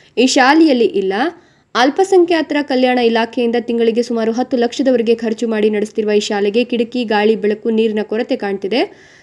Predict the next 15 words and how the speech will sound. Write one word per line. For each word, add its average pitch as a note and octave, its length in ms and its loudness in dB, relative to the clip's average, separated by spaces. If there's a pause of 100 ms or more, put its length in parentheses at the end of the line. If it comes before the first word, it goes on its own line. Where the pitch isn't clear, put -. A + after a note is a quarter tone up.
(140)
ಸೊಳ್ಳೆ, F#4 480 4
ನೊಣಗಳು C#4+ 400 0
ಅತಿ B3 220 -2
ಹೆಚ್ಚು C#4+ 300 -4
ಕಾಣ್ತವೆ. G3+ 440 -8
ಹಾಗೆ G#3 320 -2
ವಸತಿ A3+ 360 -2
ಶಾಲೆ A3+ 280 0
ಹಿಂದೆ A3+ 260 0
ತುಂಬಾ A3 260 -2
ಕೊಳಚೆ G#3+ 320 -2
ಪ್ರದೇಶವಾಗಿದ್ದು G#3 760 -2
ಸ್ವಚ್ಛತೆ A#3+ 400 -4
ಕೊರತೆ G#3+ 260 -6
ಕಂಡುಬರುತ್ತಿದೆ. G3+ 840 -2